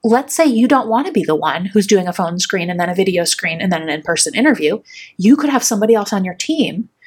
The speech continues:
even a more junior person, somebody in operations, or even somebody in, um, you know, an assistant that you trust, uh, somebody in marketing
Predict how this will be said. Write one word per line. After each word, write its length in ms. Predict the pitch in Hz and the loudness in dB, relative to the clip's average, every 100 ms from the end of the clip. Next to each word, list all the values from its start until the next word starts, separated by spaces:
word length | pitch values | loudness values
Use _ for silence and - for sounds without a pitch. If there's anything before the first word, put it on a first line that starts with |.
| - - | -12 -2
even 300 | 202 208 196 | 2 2 0
a 80 | 202 | -2
more 180 | 202 | -2
junior 400 | 196 220 208 214 | 0 2 4 4
person, 460 | 208 196 190 202 190 | 2 0 2 0 0
somebody 280 | 190 170 170 | -2 -4 -6
in 80 | 165 | -8
operations, 920 | - - 202 233 - 233 214 226 - - - - | -8 -2 2 2 2 2 2 -2 -6 -10 -4 2
or 140 | 226 247 | 4 4
even 340 | 233 226 220 | 2 2 2
somebody 500 | 202 180 190 180 185 - | 0 -2 -2 -4 -4 -6
in, 360 | 175 180 175 - | -4 -4 -4 -6
um, 400 | 170 160 - 226 - - - - 202 | -6 -6 -8 -16 -18 -18 -18 -10 -6
you 100 | 175 | -4
know, 100 | 165 | -4
an 80 | 180 | -4
assistant 920 | 170 175 220 - 226 220 220 - - - | 2 4 4 4 4 4 2 -6 -8 -4
that 200 | 185 185 | -4 -4
you 60 | 196 | -2
trust, 600 | - 233 220 - - - - - - | 2 2 2 -4 -6 -10 -18 -20 -8
uh, 100 | 185 | -4
somebody 280 | 175 196 180 | -2 -2 -2
in 100 | 170 | 0
marketing 480 | 196 226 233 233 | 0 2 0 0